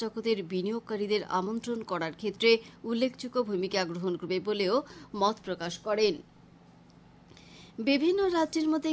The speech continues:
কৃষি পণ্যের দামের পার্থক্য কমাতে কেন্দ্রীয় সরকার পরিবহন এবং মজুতকরণের ব্যয় বহন করবে বলে কেন্দ্রীয় কৃষি এবং কৃষক কল্যাণ মন্ত্রী শিবরাজ সিং চৌহান জানিয়েছেন।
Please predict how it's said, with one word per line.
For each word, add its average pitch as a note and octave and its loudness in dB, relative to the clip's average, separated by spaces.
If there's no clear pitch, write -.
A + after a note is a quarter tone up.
কৃষি C4+ 0
পণ্যের D4 0
দামের G3+ 0
পার্থক্য G3+ -6
কমাতে F#3+ -2
কেন্দ্রীয় F#3+ -2
সরকার A3 -6
পরিবহন G3 -6
এবং E3+ -2
মজুতকরণের G#3+ -6
ব্যয় F3+ 0
বহন F3 -2
করবে F#3+ -4
বলে A3+ 4
কেন্দ্রীয় F3+ 2
কৃষি B3 0
এবং G3 0
কৃষক A#3 -2
কল্যাণ E3 -2
মন্ত্রী F#3 0
শিবরাজ A#3 -2
সিং F#3+ 0
চৌহান G3+ -2
জানিয়েছেন। F#3 2